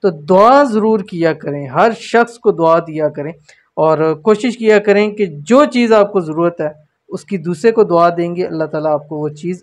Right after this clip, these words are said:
अता फरमा देगा। तो चलते हैं, हम पहले देखते हैं दो तीन कमेंट्स और उनके लिए दुआ करते हैं, उसके बाद फिर मैं आपको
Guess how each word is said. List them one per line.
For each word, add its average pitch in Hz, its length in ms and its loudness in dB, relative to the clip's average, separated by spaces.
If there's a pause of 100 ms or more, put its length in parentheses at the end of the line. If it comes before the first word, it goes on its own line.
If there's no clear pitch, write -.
अता 151 280 0
फरमा 131 340 -14
देगा। 143 360 -18 (460)
तो 175 220 4
चलते 208 320 0
हैं, 254 100 4
हम 220 160 2
पहले 214 280 4
देखते 175 320 -2
हैं 208 320 2
दो 170 160 0
तीन 180 320 -4
कमेंट्स 196 440 -2
और 156 260 -2
उनके 160 240 -8
लिए 156 140 -4
दुआ 156 220 4
करते 185 280 -2
हैं, 180 40 -2
उसके 165 180 -8
बाद 147 180 0
फिर 151 100 -8
मैं 143 120 -8
आपको 143 380 -10